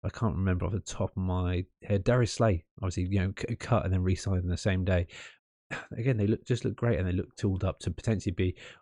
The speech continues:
one of the N F C superpowers and potentially take it all the way back to, uh, the N F C Championship game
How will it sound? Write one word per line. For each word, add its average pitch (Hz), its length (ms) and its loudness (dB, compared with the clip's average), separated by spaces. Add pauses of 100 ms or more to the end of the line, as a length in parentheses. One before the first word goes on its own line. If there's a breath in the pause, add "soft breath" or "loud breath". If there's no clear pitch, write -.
(160)
one 98 120 2
of 87 60 0
the 90 80 2
N 85 80 2
F - 80 -4
C 85 140 -2
superpowers 87 760 0
and 90 380 -2
potentially 95 540 -2 (680 loud breath)
take 107 160 2
it - 100 -12
all 104 220 2
the 87 60 2
way 87 100 6
back 85 280 2
to, 87 340 0
uh, 87 300 0 (100)
the 85 320 0
N 95 100 -2
F 87 80 -2
C 87 240 0
Championship - 560 -2
game 92 180 2